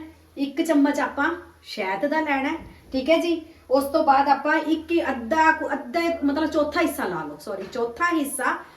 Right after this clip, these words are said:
ਆਪਾਂ ਕਾਲੀ ਮਿਰਚ ਲੈਣੀ ਹੈ, ਠੀਕ ਹੈ ਜੀ। ਕਾਲੀ ਮਿਰਚ ਦਾ ਪਾਊਡਰ, ਇਹ ਚੀਜ਼ਾਂ ਨੂੰ ਮਿਕਸ ਕਰਕੇ ਆਪਾਂ ਇਹਨੂੰ ਵੀ ਚੱਟ ਸਕਦੇ, ਇਹਦੇ ਨਾਲ ਵੀ ਸਾਨੂੰ ਖਾਂਸੀ ਦੀ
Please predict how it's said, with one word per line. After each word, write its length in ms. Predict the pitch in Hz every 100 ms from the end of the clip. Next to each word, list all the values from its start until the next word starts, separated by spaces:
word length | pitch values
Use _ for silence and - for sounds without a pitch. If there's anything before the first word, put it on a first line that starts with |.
| - -
ਆਪਾਂ 240 | 247 285
ਕਾਲੀ 340 | 277 254 226 233
ਮਿਰਚ 320 | 233 226 -
ਲੈਣੀ 360 | 208 160 147 185
ਹੈ, 60 |
ਠੀਕ 180 | 226 226
ਹੈ 60 | 392
ਜੀ। 180 | 320 - - - -
ਕਾਲੀ 240 | 233 226
ਮਿਰਚ 260 | 226 240 254
ਦਾ 120 | 240
ਪਾਊਡਰ, 400 | 233 180 170 156 - -
ਇਹ 160 | 262 285
ਚੀਜ਼ਾਂ 320 | 285 - 262
ਨੂੰ 140 | 269 240
ਮਿਕਸ 220 | 233 -
ਕਰਕੇ 380 | 233 165 - 220
ਆਪਾਂ 260 | 233 440 370 - - - -
ਇਹਨੂੰ 200 | 220 254
ਵੀ 100 | 294
ਚੱਟ 260 | 285 233 254
ਸਕਦੇ, 340 | 247 226 254
ਇਹਦੇ 160 | 247 254
ਨਾਲ 160 | 269
ਵੀ 100 | 262
ਸਾਨੂੰ 320 | 269 277 240 233
ਖਾਂਸੀ 420 | 247 220 196 240
ਦੀ 120 | 233